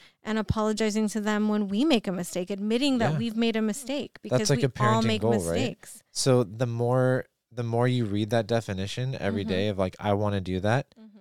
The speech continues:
Speaker 2: the more that's in your peripheral vision,
Speaker 1: Yeah.
Speaker 2: the more, the more often you're going to connect with conscience,
Speaker 1: Right. I'm not
Speaker 2: conscious parenting.
Speaker 1: disagreeing that you
Speaker 2: So
Speaker 1: won't
Speaker 2: it's not
Speaker 1: get
Speaker 2: gonna,
Speaker 1: better, but I'm
Speaker 2: yeah.
Speaker 1: just saying it will never be, like, you'll never be one hundred percent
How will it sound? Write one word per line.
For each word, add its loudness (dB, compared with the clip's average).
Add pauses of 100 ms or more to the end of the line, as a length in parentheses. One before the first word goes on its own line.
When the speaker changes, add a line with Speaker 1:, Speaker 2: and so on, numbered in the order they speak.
(180)
Speaker 2:
the -6
more 0
that's 2
in -6
your -4 (160)
peripheral -4
vision, -4
Speaker 1:
Yeah. -18 (260)
Speaker 2:
the -4
more, 2 (480)
the -6
more -2
often -4
you're -6
going -6
to -12
connect -8
with -10
conscience, -8
Speaker 1:
Right. -4
I'm 0
not 4
Speaker 2:
conscious 0
parenting. 4
Speaker 1:
disagreeing -2
that -4
you -8
Speaker 2:
So 2
Speaker 1:
won't 4
Speaker 2:
it's 4
not 4
Speaker 1:
get 2
Speaker 2:
gonna, 2
Speaker 1:
better, -2
but -6
I'm -2
Speaker 2:
yeah. 2
Speaker 1:
just 2
saying -2
it -6
will -6
never -2
be, -6
like, -4
you'll -6
never -2
be -10
one -8
hundred -4
percent -8